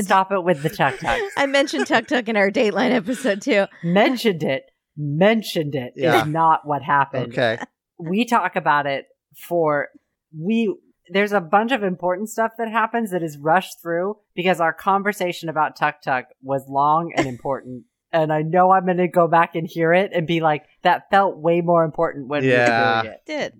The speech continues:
Speaker 3: Did you guys just learn about tuk-tuks? Is that what happened? You were like,
Speaker 2: No,
Speaker 1: No.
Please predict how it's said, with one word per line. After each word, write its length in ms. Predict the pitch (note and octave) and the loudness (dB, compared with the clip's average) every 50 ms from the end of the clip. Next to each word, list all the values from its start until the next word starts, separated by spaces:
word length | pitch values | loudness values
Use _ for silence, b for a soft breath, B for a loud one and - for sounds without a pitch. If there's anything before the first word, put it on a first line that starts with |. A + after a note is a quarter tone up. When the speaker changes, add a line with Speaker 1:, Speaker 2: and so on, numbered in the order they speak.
| _ - | _ -6
Speaker 3:
Did 180 | D#3 E3+ D3+ | -4 -4 -2
you 80 | D#3+ D3 | -2 0
guys 180 | D#3 D#3 D3+ | 2 2 2
just 200 | C3 C#3+ A#2 G#2+ | 0 -4 -4 -2
learn 160 | C3 B2+ B2 B2+ | -2 -2 0 0
about 200 | B2 C3+ C3+ - | 0 -2 -2 -2
tuk-tuks? 640 | - C#3+ C3+ - - D#3 D3+ - - - - - | -2 -4 -4 -4 -6 -6 -6 -6 -10 -16 -18 -16
Is 120 | B2 B2 A2 | -12 -8 -6
that 100 | B2 A2+ | -6 -6
what 80 | A2+ | -4
happened? 300 | A#2+ A#2+ A2 - A#2+ A#2+ - _ _ _ _ | -6 -6 -8 -8 -10 -12 -14 _ _ _ _
You 100 | - A#2+ | -10 -8
were 100 | A#2+ A2+ | -6 -6
like, 200 | G#2+ G2+ G2 - | -6 -6 -4 0
Speaker 2:
No, 60 | F4 A4 C5 | 2 4 4
Speaker 1:
No. 440 | B4 G#4+ D4 - - E4 A3 - - | 4 4 4 4 4 2 0 -2 -4